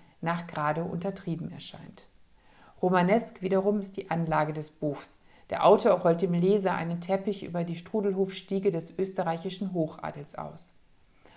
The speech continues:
Aus den Namen, die man von den Widmungen der Werke kennt, Lichnowsky, Lobkowitsch, Rasumowski et cetera, scheinen faszinierende Gesichter hervor.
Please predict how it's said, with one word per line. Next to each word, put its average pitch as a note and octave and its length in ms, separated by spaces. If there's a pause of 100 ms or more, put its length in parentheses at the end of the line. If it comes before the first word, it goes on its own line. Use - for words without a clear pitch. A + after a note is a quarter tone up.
Aus F3 220
den F#3+ 140
Namen, G3 440
die E3 80
man E3 160
von E3+ 180
den F3 200
Widmungen F#3+ 460
der E3 140
Werke F#3 300
kennt, F#3+ 400 (560)
Lichnowsky, F3+ 880
Lobkowitsch, E3+ 760
Rasumowski E3 800
et - 80
cetera, F#3+ 500 (380)
scheinen G#3 300
faszinierende G#3+ 800
Gesichter E3+ 400
hervor. - 480